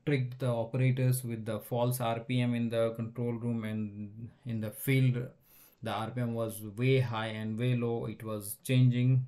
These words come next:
so, so that mechanically stressed those centrifuges and they were damaged. So this was done using a laptop. So there was no any internet connection to this site, but,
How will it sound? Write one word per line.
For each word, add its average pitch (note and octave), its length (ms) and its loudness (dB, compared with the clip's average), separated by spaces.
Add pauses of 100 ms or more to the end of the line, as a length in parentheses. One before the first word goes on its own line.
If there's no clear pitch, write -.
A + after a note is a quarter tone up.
so, A2 120 -6
so A2+ 220 -6
that A2 320 -6 (380)
mechanically B2+ 760 2
stressed B2+ 680 -4
those A#2 320 -4 (360)
centrifuges A#2+ 680 -2
and A2+ 200 -4
they A2 120 -4
were G#2+ 180 -4
damaged. G#2+ 380 -6
So C3+ 140 -2
this C3 220 0
was B2 320 0
done B2 480 0 (800)
using A#2+ 420 4
a A2 80 -2
laptop. C3 760 0 (160)
So A2 360 -4
there A2+ 200 -2
was A2+ 220 -2
no B2 240 2
any B2+ 180 6
internet B2 560 2
connection B2 420 -2
to A#2 220 -6 (400)
this B2 220 2
site, B2 320 2
but, A2+ 320 -4